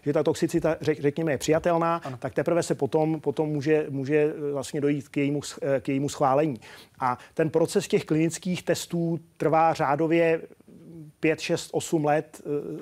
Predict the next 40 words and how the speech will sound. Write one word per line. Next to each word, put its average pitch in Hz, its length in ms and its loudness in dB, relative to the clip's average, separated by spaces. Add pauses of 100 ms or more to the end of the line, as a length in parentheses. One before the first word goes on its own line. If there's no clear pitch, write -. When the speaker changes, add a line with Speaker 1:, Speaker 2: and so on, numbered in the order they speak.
Speaker 1:
záleží 147 400 2
na 156 80 -2
tom, 160 160 -4
jak 147 140 -6
se 160 100 -6
to, 151 260 2
jak 143 200 -4
se 156 120 -4
to, 151 200 0
jak 143 200 -6
se 170 100 -6
to 160 80 -2
daří 147 360 -4
a, 143 180 2 (420)
a, 139 240 2 (260)
eh, 135 260 0
stojí 165 260 2
skutečně 160 380 0
dneska 156 420 0 (160)
v 175 100 -20
podstatě 151 420 -2 (120)
dvě 143 320 -2
miliardy 147 380 2
dolarů. 143 280 2 (380)
A, 131 240 -2 (280)
eh, 139 40 -6 (340)
vlastně 147 260 -4
než, 185 280 0 (380)
než 151 300 -2
jakoby 175 500 2 (560)
se, - 180 0
eh, 151 300 -4 (260)
jako 165 400 2
třeba 165 260 2
my 156 160 -2
bychom 180 260 0
dokázali 156 380 2
přesvědčit - 520 -2
nějakou 151 280 -2
firmu, 156 400 2